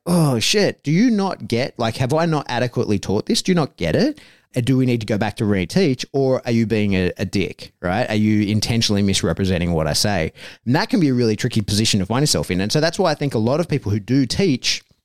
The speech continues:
can be really frustrated with the information addicts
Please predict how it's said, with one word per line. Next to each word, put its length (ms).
can 80
be 100
really 400
frustrated 580
with 180
the 140
information 520
addicts 500